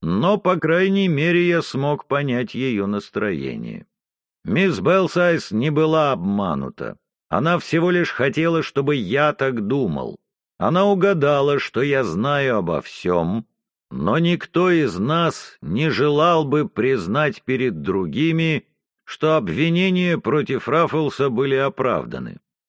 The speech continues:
«Но зачем за ним следили эти люди?» — сказал я,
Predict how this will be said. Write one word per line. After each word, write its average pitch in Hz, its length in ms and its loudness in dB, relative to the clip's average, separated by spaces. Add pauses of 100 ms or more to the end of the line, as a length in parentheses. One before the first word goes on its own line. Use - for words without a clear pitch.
(300)
«Но 98 240 2
зачем 139 640 2
за 95 200 0
ним 151 220 -2
следили 143 580 -2
эти 156 220 -2
люди?» — 170 440 0
сказал 73 460 -4
я, 117 380 -2